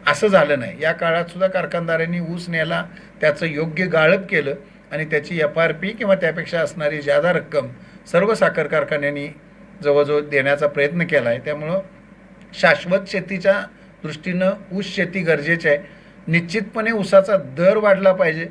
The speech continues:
आणि ऊसाचा दर हा शंभर टक्के साखरेच्या दरावर अवलंबून आहे.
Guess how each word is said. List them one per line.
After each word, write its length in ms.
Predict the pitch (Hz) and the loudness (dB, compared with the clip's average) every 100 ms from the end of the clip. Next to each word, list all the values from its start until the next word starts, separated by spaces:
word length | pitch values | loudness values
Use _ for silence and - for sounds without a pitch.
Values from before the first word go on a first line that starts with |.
| - - - - - | -14 -20 -20 -16 -8
आणि 140 | 165 | -6
ऊसाचा 680 | 156 147 - 185 180 196 190 | -6 -6 -2 0 2 0 0
दर 260 | 196 202 | -4 -2
हा 380 | 190 - 175 196 | -4 -4 -2 -2
शंभर 420 | 190 - 170 185 | -2 -2 0 0
टक्के 360 | 220 214 180 214 | 0 -4 -2 -2
साखरेच्या 480 | 190 156 170 156 160 | 0 0 0 0 2
दरावर 320 | 147 139 139 | 4 4 2
अवलंबून 480 | 131 110 110 104 | 0 -4 -8 -12
आहे. 80 | - | -20